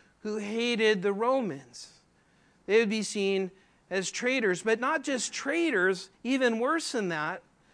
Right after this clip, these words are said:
because in order to get a tax franchise,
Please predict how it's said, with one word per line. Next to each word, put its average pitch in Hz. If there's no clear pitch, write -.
because 226
in 226
order 269
to 240
get 226
a 175
tax 214
franchise, 208